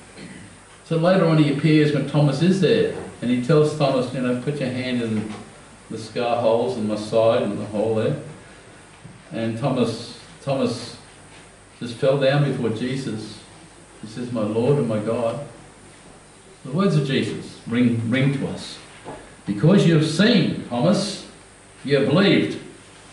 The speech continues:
Blessed are they who did not see and yet have believed." That's you, isn't it? Isn't that you?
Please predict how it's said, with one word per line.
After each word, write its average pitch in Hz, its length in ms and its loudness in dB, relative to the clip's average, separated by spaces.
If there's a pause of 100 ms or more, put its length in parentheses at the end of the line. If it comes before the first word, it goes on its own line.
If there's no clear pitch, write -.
(500)
Blessed 143 240 2
are 113 140 2
they 110 420 4
who 107 160 -2
did 95 180 0
not 104 200 2
see 92 420 0 (720)
and 87 180 -4
yet 87 100 -4
have 85 200 -6
believed." 78 440 -8 (760)
That's 101 240 -2
you, 87 180 0
isn't 80 180 -2
it? 98 200 -4 (2000)
Isn't 92 160 -8
that 80 180 -2
you? 95 340 -2